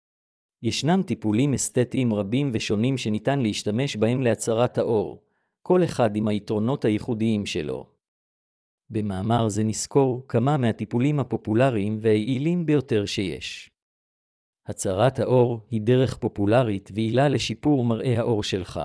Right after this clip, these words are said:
זה כולל מגוון של טיפולים שיכולים לעזור להפחית את סימני ההזדקנות ולשפר את המראה הכללי של העור.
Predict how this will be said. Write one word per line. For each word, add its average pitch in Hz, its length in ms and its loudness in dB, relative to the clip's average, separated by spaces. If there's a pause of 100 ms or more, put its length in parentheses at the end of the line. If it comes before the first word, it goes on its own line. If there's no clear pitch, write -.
(1080)
זה 117 180 0
כולל 117 420 2
מגוון 104 460 0
של 104 180 -4
טיפולים 117 560 -2
שיכולים 117 520 0
לעזור 123 420 2
להפחית 135 420 -2
את 143 100 -4
סימני 117 400 0
ההזדקנות 120 680 -2
ולשפר 143 540 0
את 131 100 -2
המראה 117 400 0
הכללי 127 400 0
של 123 220 0
העור. 95 420 -4